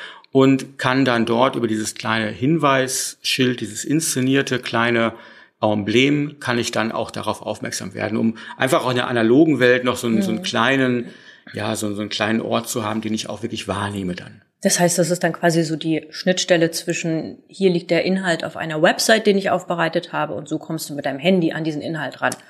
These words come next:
Speaker 2: durch den Q-R-Code.
Speaker 1: Genau, und am Ende zeichnen wir ja den Ort auch aus. Es ist ja wie eine,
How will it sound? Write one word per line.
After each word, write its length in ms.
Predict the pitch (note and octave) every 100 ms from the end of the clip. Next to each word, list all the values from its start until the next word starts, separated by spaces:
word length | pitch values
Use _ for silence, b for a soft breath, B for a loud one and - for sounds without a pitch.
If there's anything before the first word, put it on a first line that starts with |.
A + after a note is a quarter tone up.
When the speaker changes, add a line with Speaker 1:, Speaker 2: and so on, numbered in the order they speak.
| B
Speaker 2:
durch 160 | - E3
den 100 | -
Q-R-Code. 400 | - - - C3 B B B B
Speaker 1:
Genau, 200 | C#3+ E3+
und 60 |
am 100 | A#2
Ende 360 | A2+ B2+ E3 E3
zeichnen 760 | - - G#2+ D#3 - E3+ D#3+
wir 160 | D3 D#3
ja 180 | D3+ C#3+
den 160 | C3+
Ort 280 | C#3+ C#3+ C3+
auch 200 | - A2+
aus. 280 | - G2+ G#2
Es 140 | -
ist 100 | C3
ja 100 | A#2 A#2
wie 60 |
eine, 280 | B2 A#2 A#2